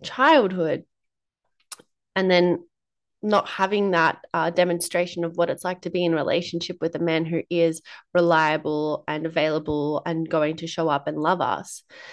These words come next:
it can cause a sense of discomfort when that does actually happen. And because we have been raised by women who have had to be the dad as well as the mum,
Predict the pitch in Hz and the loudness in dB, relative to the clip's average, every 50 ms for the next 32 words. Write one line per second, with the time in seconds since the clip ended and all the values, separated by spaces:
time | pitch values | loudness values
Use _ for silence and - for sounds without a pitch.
0 | - - - - - - _ _ _ _ _ _ _ _ _ _ _ _ - 196 | -20 -20 -20 -20 -20 -20 _ _ _ _ _ _ _ _ _ _ _ _ -6 -6
1 | 196 - 208 196 185 - - - 196 196 208 226 254 269 254 240 220 - - 196 | -4 -4 -4 -6 -4 -6 0 2 4 6 6 6 6 4 2 -2 -4 -2 -2 0
2 | 190 185 185 185 - - - 175 170 165 170 - - 165 170 - - - - - | 0 -2 -2 -4 -4 -2 0 2 2 2 0 -4 -6 -8 -8 -8 -12 -10 -6 -4
3 | 190 196 185 - - 156 - - 180 175 170 170 165 160 151 - - - 160 156 | -4 -4 -2 0 0 0 0 2 0 0 2 2 0 0 -2 -2 0 0 0 0
4 | 160 - - 165 160 - - - 160 151 165 165 - 196 196 190 - - - 82 | 0 0 -2 -2 -2 -4 -6 -6 -4 -4 -4 -4 -2 -4 -4 -4 -4 -8 -10 -8
5 | - 180 180 - _ _ - - _ _ _ _ _ _ _ _ - - _ 190 | -10 -12 -14 -14 _ _ -20 -20 _ _ _ _ _ _ _ _ -20 -6 _ -2
6 | 190 190 208 208 208 - - 190 214 226 233 254 277 285 277 - - 214 214 208 | 0 0 0 -2 -2 -8 -4 2 4 6 8 8 6 6 2 -2 -6 -4 -2 -2
7 | 208 196 190 185 180 185 _ 190 185 175 175 180 180 175 175 - - 175 185 175 | -2 0 -2 -2 -4 -4 _ -4 -2 -2 -2 -2 -2 -4 -6 -8 -6 0 2 2
8 | 175 190 208 220 220 214 208 - - 180 180 185 180 180 190 196 196 190 185 185 | 4 4 2 0 -2 -4 -6 -4 -2 0 2 2 2 0 0 -2 -2 -2 -4 -2
9 | 185 180 180 175 175 175 - 185 180 185 - 170 170 - _ _ 196 202 196 202 | -2 -2 -2 -2 -4 -4 -4 -6 -6 -6 -8 -12 -12 -12 _ _ -4 -2 0 0
10 | 202 202 196 196 196 196 185 175 175 - _ - 185 185 185 175 165 160 156 160 | 0 -2 -2 -2 -4 -4 -4 -6 -6 -4 _ 2 4 6 6 4 4 2 0 -2
11 | - - 170 170 170 - 180 180 190 196 196 196 185 - - 160 165 160 170 175 | -2 -4 -6 -6 -2 0 2 2 4 2 2 0 -2 -6 -8 -6 -4 -4 0 4
12 | 190 202 196 180 151 127 101 90 - 190 185 | 4 6 6 4 2 0 -4 -8 -10 -14 -16